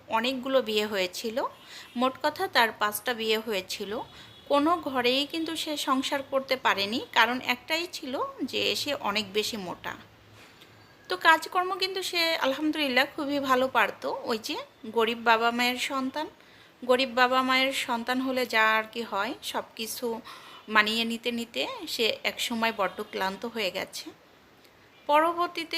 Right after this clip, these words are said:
এইভাবে তার কিন্তু পাঁচ পাঁচটা বিয়ে হয়েছে, কোনো ঘরেই কিন্তু সে টিকতে পারেনি। একটা সময় সে সিদ্ধান্ত নিল যে সে আর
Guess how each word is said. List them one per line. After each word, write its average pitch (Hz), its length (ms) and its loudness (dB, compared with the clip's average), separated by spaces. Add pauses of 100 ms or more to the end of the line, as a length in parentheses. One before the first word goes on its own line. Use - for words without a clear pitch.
(120)
এইভাবে 294 640 2
তার 254 280 0
কিন্তু 262 420 -6
পাঁচ 226 280 -6
পাঁচটা 240 260 -10
বিয়ে 220 240 -6
হয়েছে, 233 560 -4
কোনো 254 220 0
ঘরেই 262 480 2
কিন্তু 330 240 -8
সে 294 200 0
টিকতে 269 340 -4
পারেনি। 208 460 -2 (960)
একটা 269 340 2
সময় 359 300 0
সে 330 220 -2
সিদ্ধান্ত 294 520 -2
নিল 262 380 2
যে 254 180 2
সে 254 220 2
আর 233 120 6